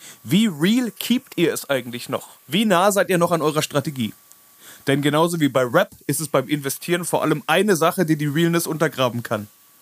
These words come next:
Gier. Wenn du zum Beispiel schon seit Anfang an dabei bist bei Broke und Broker, nach und nach angefangen hast zu investieren,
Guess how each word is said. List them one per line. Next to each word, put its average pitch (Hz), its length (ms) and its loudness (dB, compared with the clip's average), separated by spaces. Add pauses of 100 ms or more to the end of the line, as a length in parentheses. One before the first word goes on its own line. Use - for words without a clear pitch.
(140)
Gier. 139 360 0 (880)
Wenn 170 180 2
du 277 80 2
zum 254 160 -2
Beispiel 240 300 0
schon 208 180 2
seit 196 180 2
Anfang 226 300 0
an 202 140 0
dabei 196 240 2
bist 214 160 -6
bei 202 100 2
Broke 190 300 0
und 175 100 -4
Broker, 196 400 0
nach 170 240 0
und 220 120 0
nach 196 160 0
angefangen 185 420 -2
hast 180 120 -2
zu 175 100 2
investieren, 156 520 -2